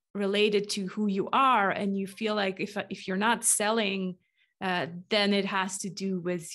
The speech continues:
you as a person. And, and it's just so not true. So again, just a reminder, go back to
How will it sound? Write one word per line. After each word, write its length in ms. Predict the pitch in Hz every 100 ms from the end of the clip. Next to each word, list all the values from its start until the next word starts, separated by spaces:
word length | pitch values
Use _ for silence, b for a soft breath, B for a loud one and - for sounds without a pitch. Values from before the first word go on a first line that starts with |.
| 180
you 460 | 208 233 196 180 180
as 180 | 180
a 60 | 180
person. 680 | - 214 208 - - - - B B B -
And, 380 | 202 190 190 -
and 160 | 202 190
it's 240 | 180 -
just 280 | 185 175 -
so 180 | 202 185
not 280 | 185 180 -
true. 360 | - 208 175
So 260 | 175 185 175
again, 540 | - 180 214 202 185 175 b b -
just 240 | 208 202
a 40 | 226
reminder, 560 | 208 208 208 208 185
go 320 | 175 170 214 208
back 540 | 190 208 202 185 - - -
to 340 | 190 190 180